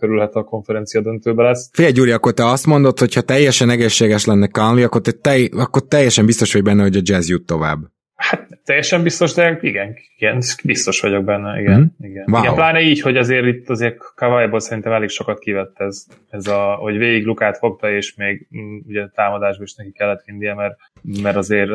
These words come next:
Speaker 1: ez
Speaker 2: Akkor hozzá, hozzá már érveket, Gyurikám, mert akkor feszüljünk egymásnak, én szerintem nem a Jazz jutna tovább.
Speaker 1: Nyilván matchup szempontból ez nem egy jó matchup a Utahnak, de elég nehéz azért már a nyugati második <laughs> körbe jó matchupot találni magadnak.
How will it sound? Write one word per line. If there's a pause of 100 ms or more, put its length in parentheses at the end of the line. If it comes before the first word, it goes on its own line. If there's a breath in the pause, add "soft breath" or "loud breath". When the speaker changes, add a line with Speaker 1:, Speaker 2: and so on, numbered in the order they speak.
(160)
Speaker 1:
ez
Speaker 2:
Akkor
hozzá,
hozzá
már
érveket,
Gyurikám,
mert
akkor
feszüljünk
egymásnak,
én
szerintem
nem
a
Jazz
jutna
tovább.
Speaker 1:
Nyilván
matchup
szempontból
ez
nem
egy
jó
matchup
a
Utahnak,
de
elég
nehéz
azért
már
a
nyugati
második
<laughs>
körbe
jó
matchupot
találni
magadnak.